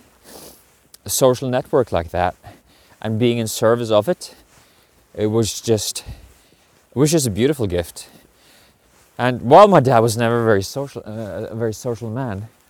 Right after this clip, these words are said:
I was always happy to see that, oh wow, I'm in a place of the woods that I've never been before.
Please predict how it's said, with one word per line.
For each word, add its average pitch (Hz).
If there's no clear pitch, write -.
I 110
was 110
always 131
happy 101
to -
see 110
that, 101
oh 190
wow, 120
I'm 165
in 190
a 131
place 104
of 98
the 104
woods 107
that 113
I've 110
never 110
been 170
before. 80